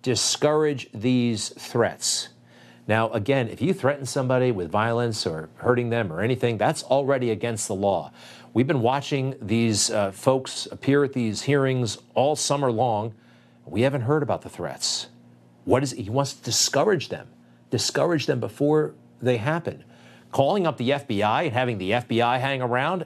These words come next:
that may discourage everything. That may discourage freedom of speech. Next, in the same letter from the Attorney General again, "I am directing the Federal Bureau of Investigation, working with each U S attorney,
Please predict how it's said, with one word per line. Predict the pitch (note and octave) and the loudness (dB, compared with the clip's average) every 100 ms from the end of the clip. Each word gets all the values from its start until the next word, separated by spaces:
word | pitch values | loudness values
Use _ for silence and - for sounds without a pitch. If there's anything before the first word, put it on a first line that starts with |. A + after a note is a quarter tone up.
| - | -4
that | B2 D#3+ | -2 0
may | E3+ | 0
discourage | B2 B2 - B2+ B2 B2 G#2 - | 0 -2 0 2 4 2 -2 -6
everything. | D3 F3 F#3 - A#2+ G2+ | -4 0 0 0 -4 -4
That | G2+ D#3+ | -4 0
may | E3+ | -2
discourage | C#3 B2 - D3+ D3 B2 - - - _ _ | 0 -4 0 2 2 0 -10 -20 -20 _ _
freedom | - D3 D3+ D3 | -8 -2 0 0
of | C3+ | -4
speech. | - - G#2+ - - - | -6 -4 -4 -6 -14 -10
Next, | A2+ C#3+ G#2+ - - | 0 0 -2 -12 -6
in | A2+ | -2
the | A2+ | 0
same | G2+ C3 B2+ | 0 2 2
letter | A#2+ G#2 E2+ | 2 2 0
from | - G#2+ G2 | -4 -2 0
the | G2 | 0
Attorney | - A#2+ D#3 | 2 2 2
General | C3+ C3+ C#3 | 2 2 2
again, | C#3 A#2 F2+ - - - - | 2 0 -2 -6 -16 -14 0
"I | A#2+ G3+ | 2 2
am | B3+ | 2
directing | A3+ A3 A3+ G#3 C#3+ A2+ | 2 2 0 0 -4 -2
the | C3+ | -4
Federal | B2+ - G3 G3+ A3+ D#3+ - | -4 -2 0 0 0 0 0
Bureau | G3+ G3+ D#3 C3 | 2 2 2 0
of | C#3+ | -2
Investigation, | C#3 C3 E3+ - D3+ E3+ D#3+ G#2 E2 | -2 -2 -4 -2 -2 0 0 -2 -4
working | E3+ F3 D#3 | 0 0 0
with | C3 - | -2 0
each | A#3+ - | -2 0
U | E3+ | -2
S | C#3 | -2
attorney, | A2 G#2+ F#2 A2 | -4 -6 -6 -8